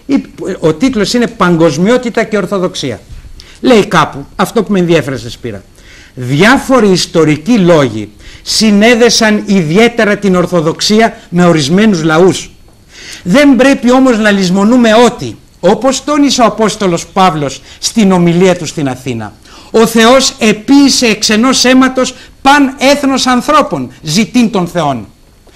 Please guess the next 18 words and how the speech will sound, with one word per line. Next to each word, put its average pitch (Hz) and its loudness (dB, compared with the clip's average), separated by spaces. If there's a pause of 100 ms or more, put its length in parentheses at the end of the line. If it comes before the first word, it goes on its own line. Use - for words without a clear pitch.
(300)
Κανένα 277 4 (180)
έθνος 202 -2
δεν 220 0
έχει 233 -2
την 208 -2
αποκλειστικότητα 220 -2 (100)
στην 240 2
αγάπη 247 2
του 240 -2
Θεού. 254 2 (760)
Η 175 -4
ταύτιση 262 0
έθνους 269 2
και 254 0
εκκλησίας 240 0 (360)
αδικεί 254 2
τη 285 2
φύση 254 0